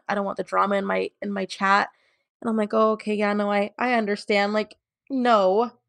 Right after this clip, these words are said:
I should have known when one girl was like, "Oh, I'm pregnant." And I was like, "Oh my God, who's the dad?" And she told me, and I was like, "You're fucking kidding me." So then I went and told another friend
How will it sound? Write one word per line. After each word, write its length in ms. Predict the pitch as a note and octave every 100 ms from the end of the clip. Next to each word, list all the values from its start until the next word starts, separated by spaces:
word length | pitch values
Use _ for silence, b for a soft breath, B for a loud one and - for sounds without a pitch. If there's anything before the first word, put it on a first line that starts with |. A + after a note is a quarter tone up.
| _ -
I 100 | A3
should 180 | G#3+ A3+
have 100 | G#3
known 480 | G#3 A3 F#3 G3 G#3+ b b b b b
when 480 | G#3+ G#3 G3+ G3 G3+
one 300 | - G3+ G#3
girl 160 | G3+ G3
was 140 | G3
like, 180 | G3 G3
"Oh, 80 | A3
I'm 160 | G#3+ G3
pregnant." 480 | - A#3 A#3 G3+ -
And 100 | G#3+
I 20 |
was 140 | A3+
like, 120 | A3+ -
"Oh 40 |
my 120 | D4
God, 240 | C#4 D4 C#4+
who's 220 | B3 C4+
the 100 | C#4
dad?" 380 | A3 A#3+ B3+ G#3+
And 100 | G3
she 140 | -
told 240 | G3+ F#3+ G3+
me, 160 | A3+
and 80 | A#3
I 60 | G#3
was 100 | G#3+
like, 120 | G#3
"You're 80 | G3
fucking 220 | - E3+ E3+
kidding 220 | D#4+ A4+
me." 260 | F#4+ F#4 G4+ B B B B _
So 140 | -
then 120 | B3+ A#3+
I 80 |
went 200 | A#3 A#3
and 80 | A#3
told 200 | A3+ A#3
another 320 | F3+ G3+ D#4+ F#4
friend 520 | - F#3 F3+ A#3